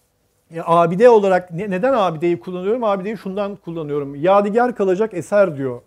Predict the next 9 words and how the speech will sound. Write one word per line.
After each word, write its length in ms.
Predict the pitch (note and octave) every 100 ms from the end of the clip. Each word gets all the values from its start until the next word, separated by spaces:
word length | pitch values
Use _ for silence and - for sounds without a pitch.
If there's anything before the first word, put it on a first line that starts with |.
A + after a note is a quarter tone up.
| _ _
abide 420 | C#3 C3+ C3 C3 C3
için 340 | A#2 C3 B2+ D3+
Devellioğlu. 540 | C#3 C#3+ C#3 C#3 F3+
Harikulade 760 | G#3 G#3 F3+ - C3+ B2+ A#2 A2+
bir 40 |
şey. 180 | - B2+
Yani 200 | B2+ C3+
o 100 | E3
formu 580 | - E3+ E3 F#3 G3+